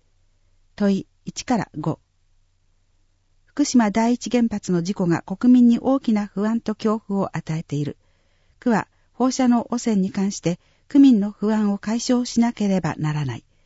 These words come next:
問い一。放射線量の測定場所の増設と、学校の校庭プールに堆積した放射性物質の調査分析を。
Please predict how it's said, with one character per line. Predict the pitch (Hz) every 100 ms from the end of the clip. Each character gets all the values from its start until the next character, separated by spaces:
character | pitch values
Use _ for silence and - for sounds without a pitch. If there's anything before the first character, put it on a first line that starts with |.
| _ _ _ _
問 | 220 214
い | - -
一。 | 175 - 190 - _ _ _ _ _ _ _ _ _ _
放 | - 277
射 | 285
線 | - 285 226
量 | 208
の | 185 190
測 | 208 -
定 | 247
場 | 233 240
所 | 220
の | 202
増 | 180 214
設 | 220 208 - -
と、 | 185 - _ _ _ 208
学 | 220 -
校 | 277 277
の | 262 214
校 | - 254 277
庭 | 262 247 -
プ | -
ー | 262
ル | 208 175
に | 160
堆 | - 208
積 | 233 208 190
し | -
た | 180 - _ _ _
放 | - 262
射 | 269
性 | 254 254 226
物 | 247
質 | - - 175
の | 151 -
調 | 262 262
査 | - -
分 | 156 185
析 | 202 180 - 156
を。 | 127